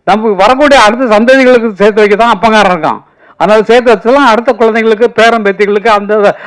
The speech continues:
அண்ணன் பிள்ளைங்களுக்கு, தம்பி பிள்ளைங்களுக்கு, அக்கா பிள்ளைங்களுக்கு, இவங்களுக்கு கொடுக்கத்தான் எங்களுக்கு.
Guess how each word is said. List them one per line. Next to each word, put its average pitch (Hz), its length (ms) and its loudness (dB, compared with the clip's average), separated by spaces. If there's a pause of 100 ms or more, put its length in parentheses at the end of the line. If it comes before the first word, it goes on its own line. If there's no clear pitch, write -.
அண்ணன் 214 260 0
பிள்ளைங்களுக்கு, 196 440 0 (160)
தம்பி 202 220 -2
பிள்ளைங்களுக்கு, 185 400 -2
அக்கா 196 320 0
பிள்ளைங்களுக்கு, 185 540 -2
இவங்களுக்கு 254 260 0
கொடுக்கத்தான் 262 380 0
எங்களுக்கு. 190 420 -2